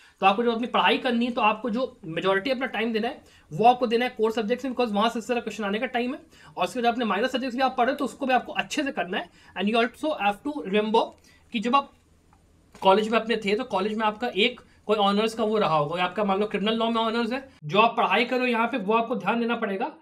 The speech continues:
कि आप अपने जो सेक्टर है, जो आपका ऑनर्स का सब्जेक्ट नहीं है,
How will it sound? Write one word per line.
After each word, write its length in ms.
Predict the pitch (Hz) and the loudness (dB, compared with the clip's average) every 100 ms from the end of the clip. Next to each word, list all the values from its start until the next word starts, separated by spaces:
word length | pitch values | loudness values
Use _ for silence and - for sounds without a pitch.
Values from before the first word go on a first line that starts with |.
| _ - | _ -12
कि 160 | 226 180 | -6 4
आप 400 | 196 277 - - | 6 6 0 -8
अपने 320 | - 214 254 | -6 -2 -2
जो 500 | 196 190 240 277 - _ | -2 0 0 -2 -8 _
सेक्टर 460 | - 208 202 320 302 | -8 -6 0 2 4
है, 320 | 180 - - 143 | 2 -6 -14 -4
जो 120 | 180 | 0
आपका 220 | 202 220 | 0 2
ऑनर्स 240 | 196 233 | 0 0
का 60 | 240 | -4
सब्जेक्ट 280 | 208 240 233 | -6 -6 -4
नहीं 200 | 208 247 | -2 -2
है, 160 | 320 | -4